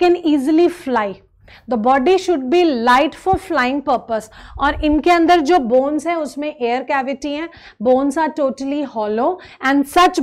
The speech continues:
bones are known as pneumatic bones, hollow bones, ठीक है। Body is covered by feathers and they also lay egg, यानी कि ये भी oviparous हैं।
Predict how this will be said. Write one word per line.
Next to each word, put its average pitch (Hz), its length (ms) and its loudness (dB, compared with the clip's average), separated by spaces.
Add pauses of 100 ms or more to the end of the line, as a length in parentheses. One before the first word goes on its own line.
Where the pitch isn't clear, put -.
bones 302 320 0
are 311 240 -2
known 247 260 -4 (120)
as 247 180 -6
pneumatic 254 920 -2
bones, 240 380 2 (520)
hollow 330 340 4 (100)
bones, 208 420 -4 (480)
ठीक 359 180 0
है। 381 140 6 (260)
Body 285 340 4
is 349 180 -4
covered 302 340 4
by 311 100 2 (200)
feathers 311 440 0 (120)
and 277 260 -2
they 294 160 2 (200)
also 262 440 -2 (240)
lay 262 260 0 (180)
egg, 269 280 0 (300)
यानी 240 340 -4 (100)
कि 294 60 -6
ये 240 380 0
भी 277 340 -4 (280)
oviparous 247 920 -6 (160)
हैं। 190 140 -14